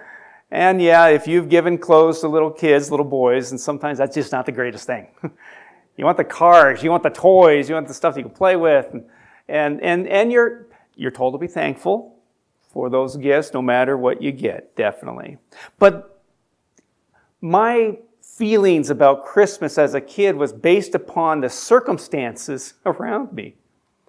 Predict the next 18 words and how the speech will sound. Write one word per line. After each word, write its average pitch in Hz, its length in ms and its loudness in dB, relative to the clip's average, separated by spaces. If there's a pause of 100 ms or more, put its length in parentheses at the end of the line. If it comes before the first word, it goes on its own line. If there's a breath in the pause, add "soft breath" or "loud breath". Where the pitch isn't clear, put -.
(300)
the - 100 2
situation 233 880 4
around 127 480 -2
me. 127 100 -8
And 131 80 -10
so, 175 460 2 (300 loud breath)
uh, 147 580 0
those, 170 480 0
those 165 320 -2
happenings 147 720 -4
around 135 400 -4
caused 143 420 -4
me 139 280 -8
happiness 160 680 -8
or, 147 280 -8
or 139 340 -8 (560)
not 139 400 -4
happiness. - 640 -12